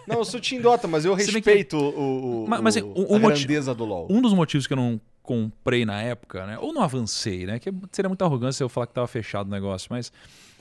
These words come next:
Speaker 2: é que é o seguinte, eu pensei, cara, é... quantos jogos existem há mais de dez anos competitivamente? É um mercado muito novo, né, cara? Então,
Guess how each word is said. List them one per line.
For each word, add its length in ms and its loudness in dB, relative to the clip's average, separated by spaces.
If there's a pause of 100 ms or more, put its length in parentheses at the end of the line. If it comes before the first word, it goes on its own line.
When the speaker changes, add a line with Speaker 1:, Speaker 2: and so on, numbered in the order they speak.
(140)
Speaker 2:
é 80 -8
que 60 -6
é 20 0
o 20 0
seguinte, 280 -2
eu 60 -2
pensei, 280 -2
cara, 400 -2 (200)
é... 420 -2 (840)
quantos 400 -4 (120)
jogos 480 -2
existem 560 -6 (960)
há 120 -4
mais 280 0
de 60 -2
dez 260 2
anos 180 0
competitivamente? 1080 -6 (200)
É 60 -8
um 40 -2
mercado 240 0
muito 260 -4
novo, 360 2
né, 220 0
cara? 260 -12
Então, 360 -6